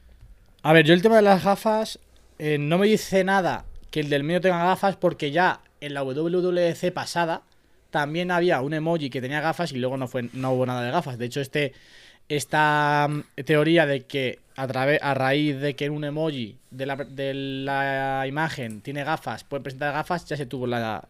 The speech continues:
el, el año pasado, ¿no? Entonces, yo por ahí, mm, mm, o sea, no me dice nada de las gafas la propia presentación. Pero los colores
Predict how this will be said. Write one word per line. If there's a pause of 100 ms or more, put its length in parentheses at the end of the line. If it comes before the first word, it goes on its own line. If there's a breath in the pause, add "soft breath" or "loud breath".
(100)
el,
el
año
pasado,
¿no? (460 soft breath)
Entonces,
yo
por
ahí,
mm,
mm,
o
sea,
no
me
dice
nada
de
las
gafas
la
propia
presentación. (960 soft breath)
Pero
los
colores